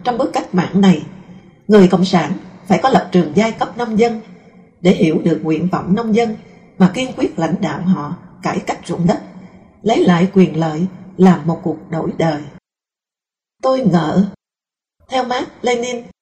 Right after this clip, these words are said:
thì người cộng sản không thể có lập trường nào khác ngoài lập trường giai cấp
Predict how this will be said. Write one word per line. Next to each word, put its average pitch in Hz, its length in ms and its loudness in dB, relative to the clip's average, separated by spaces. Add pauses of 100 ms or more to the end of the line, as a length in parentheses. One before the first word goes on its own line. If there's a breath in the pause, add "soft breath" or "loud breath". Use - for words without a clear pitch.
(360)
thì 196 240 10
người 190 160 10
cộng 190 120 4
sản 165 300 0 (160)
không 269 260 0
thể 175 240 0
có 262 80 4
lập 285 200 2
trường 165 200 4
nào 165 220 0
khác 254 240 -4 (240)
ngoài 165 280 2
lập 147 220 -4
trường 170 260 2
giai 208 220 2
cấp - 140 0